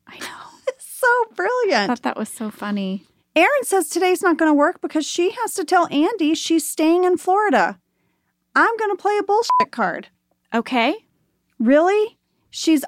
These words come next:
Speaker 2: already left Dunder Mifflin. She's no longer working for them. She's been living with Irene, running her errands.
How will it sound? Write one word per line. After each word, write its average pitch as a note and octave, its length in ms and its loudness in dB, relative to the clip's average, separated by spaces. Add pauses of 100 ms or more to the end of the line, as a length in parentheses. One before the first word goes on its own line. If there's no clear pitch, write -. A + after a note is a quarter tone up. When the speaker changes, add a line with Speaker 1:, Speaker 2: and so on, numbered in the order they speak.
Speaker 2:
already F4 500 4
left D4 320 0
Dunder D#4+ 280 0
Mifflin. D#4+ 480 0 (200)
She's D4 280 0
no D#4+ 180 6
longer F#4 360 2
working C#4+ 380 2
for D#4 140 -2
them. D#4+ 280 2 (340)
She's D4+ 220 -2
been D#4 160 2
living E4+ 260 2
with G4+ 160 -2
Irene, D#4+ 720 0
running E4 520 0 (100)
her D#4 160 2
errands. D4+ 460 0